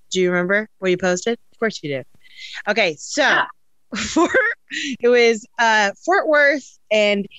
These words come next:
Speaker 1: ninety-five point nine The Ranch. And
Speaker 2: Okay.
Speaker 1: you are sitting on some kind of thing, and, and there was a, uh,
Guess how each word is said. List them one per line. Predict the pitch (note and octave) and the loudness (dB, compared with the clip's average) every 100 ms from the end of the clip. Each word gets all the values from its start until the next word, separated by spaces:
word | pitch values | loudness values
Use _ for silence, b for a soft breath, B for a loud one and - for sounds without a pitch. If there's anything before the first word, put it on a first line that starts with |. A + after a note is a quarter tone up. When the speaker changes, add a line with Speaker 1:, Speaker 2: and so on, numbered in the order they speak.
| _ | _
Speaker 1:
ninety-five | A#3+ C#4+ E4+ E4 D4+ C#4 C4+ - - | -2 0 0 2 2 4 2 -2 -4
point | C#4 C4 A#3 | -2 -2 0
nine | A3 G#3+ G3+ G3 F3 | 0 2 2 0 -4
The | F#3+ F3 | -2 0
Ranch. | G3 G3 C#3+ - - - - B B B B - | 0 -2 -4 -8 -4 -4 -6 B B B B -4
And | G3 G3+ | 0 2
Speaker 2:
Okay. | C4 | 2
Speaker 1:
you | D#4 D#4 D#4 C#4+ - | 2 2 2 -2 -2
are | A3+ A3 A3 | 0 0 -2
sitting | - D4+ C4+ C4 C#4+ C#4 C#4+ D4 - - | -4 -2 -2 -2 -4 -2 -4 -6 -12 -4
on | A#3+ A#3+ A#3+ A#3+ A#3 A#3 - | 0 2 2 0 -6 -12 -14
some | - A#3+ A#3 C4 | -6 -2 -2 -2
kind | B3 D4 C4+ | -4 -2 -2
of | C4 | -2
thing, | - C4 A3+ | 0 0 0
and, | G3+ - _ G#3+ | -2 -6 _ -4
and | G3+ G3 F#3 | -2 -2 -4
there | G3+ G#3 | -2 0
was | G#3 G3+ | 0 -2
a, | F3 - _ _ _ - | -4 -8 _ _ _ -6
uh, | F#3+ F3+ E3+ | -2 2 2